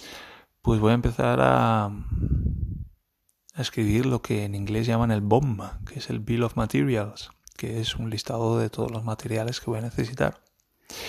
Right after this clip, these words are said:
Y van a ser unos cuantos. Maderos de todo tipo, con la tela esta alumínica o no,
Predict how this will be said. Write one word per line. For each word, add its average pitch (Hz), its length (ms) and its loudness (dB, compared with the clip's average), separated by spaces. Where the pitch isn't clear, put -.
Y 120 320 8
van 123 160 6
a 147 40 2
ser 156 140 2
unos 151 200 2
cuantos. 131 760 2
Maderos 113 640 0
de 107 200 -2
todo 110 260 2
tipo, 156 540 2
con 120 1000 -6
la 110 180 -4
tela 113 380 2
esta 113 500 -2
alumínica 139 840 2
o 113 160 2
no, 151 440 2